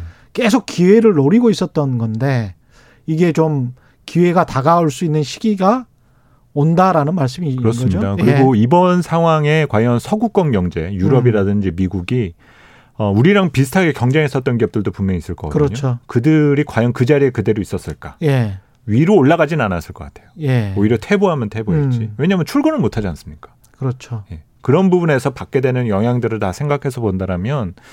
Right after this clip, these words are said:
Speaker 2: 우리가 지금 여기서 치고 나가야 될 부분 등이 있고 그게
Speaker 1: 음.
Speaker 2: 지금 시장에서는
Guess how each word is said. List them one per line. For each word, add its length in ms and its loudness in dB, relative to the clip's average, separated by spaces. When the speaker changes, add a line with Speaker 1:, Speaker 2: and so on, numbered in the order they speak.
Speaker 2:
우리가 680 4
지금 720 2
여기서 320 0
치고 300 -2
나가야 280 2
될 140 0
부분 340 -4
등이 200 -2
있고 440 -6
그게 200 -2
Speaker 1:
음. 20 2
Speaker 2:
지금 200 -4
시장에서는 760 -4